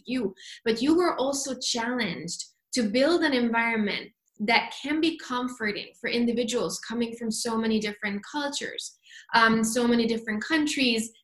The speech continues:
coming out of school, coming from, uh, more years of experience.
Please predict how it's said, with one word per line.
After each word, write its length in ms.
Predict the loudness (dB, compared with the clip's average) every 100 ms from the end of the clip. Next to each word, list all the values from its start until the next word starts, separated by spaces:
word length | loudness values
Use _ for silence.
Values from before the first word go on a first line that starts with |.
| -4
coming 320 | 2 4 6
out 140 | 4 2
of 100 | -2
school, 680 | -4 0 4 4 2 -2 -16 _
coming 400 | 0 2 4 2
from, 480 | 2 4 6 4 2 2
uh, 440 | 4 6 6 4 2
more 300 | 4 4 4
years 340 | 4 4 2
of 80 | 0
experience. 760 | -4 -2 4 6 6 2 -4